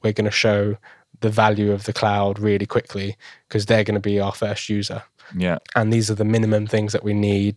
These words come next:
Speaker 1: to do on this, like, cloud strategy or this cloud platform to meet their requirements." And this
Speaker 2: So would
Speaker 1: is
Speaker 2: you
Speaker 1: how
Speaker 2: be
Speaker 1: we
Speaker 2: choosing the,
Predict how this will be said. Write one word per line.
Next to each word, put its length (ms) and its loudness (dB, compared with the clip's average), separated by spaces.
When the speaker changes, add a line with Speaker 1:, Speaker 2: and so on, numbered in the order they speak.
Speaker 1:
to 120 2
do 500 0
on 260 0
this, 300 -2
like, 220 -2
cloud 300 2
strategy 400 0
or 120 2
this 160 0
cloud 260 2
platform 540 -2
to 480 2
meet 280 0
their 160 -2
requirements." 800 -8
And 80 0
this 60 4
Speaker 2:
So 40 4
would 60 4
Speaker 1:
is 60 -4
Speaker 2:
you 40 -2
Speaker 1:
how 60 2
Speaker 2:
be 60 -2
Speaker 1:
we 60 -4
Speaker 2:
choosing 560 2
the, 480 0